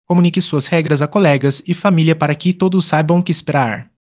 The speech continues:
Com limites visíveis, o trabalho rende mais e a vida fora do trabalho volta a ter espaço. Dica: desligar notificações de e-mail após o expediente e usar respostas automáticas curtas ajuda a proteger o tempo pessoal.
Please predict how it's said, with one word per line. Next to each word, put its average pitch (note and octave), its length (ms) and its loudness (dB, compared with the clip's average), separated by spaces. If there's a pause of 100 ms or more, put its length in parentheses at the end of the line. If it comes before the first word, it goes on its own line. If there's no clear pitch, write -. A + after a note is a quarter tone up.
Com C#3 100 -2
limites D#3+ 320 0
visíveis, E3+ 600 -2
o D3 80 -8
trabalho F3+ 380 0
rende C#3 280 -2
mais E3 420 -2
e G3 100 0
a F#3+ 40 2
vida G3 260 0
fora F3+ 240 -2
do D#3+ 80 -2
trabalho D#3+ 440 0
volta F3+ 280 0
a - 20 2
ter G3 140 -2
espaço. B2 640 -4 (300)
Dica: B2 420 -6 (140)
desligar D#3 420 -2
notificações F#3+ 800 -2
de C#3+ 80 -2
e-mail E3+ 240 0
após F3+ 360 0
o G3+ 60 -2
expediente E3 640 -2
e E3+ 100 -2
usar E3+ 220 2
respostas E3 580 -2
automáticas E3+ 640 -2
curtas G3+ 400 -4
ajuda F#3+ 300 2
a F#3 40 -2
proteger G3 400 0
o F#3 80 2
tempo F#3 280 -2
pessoal. D3 640 -4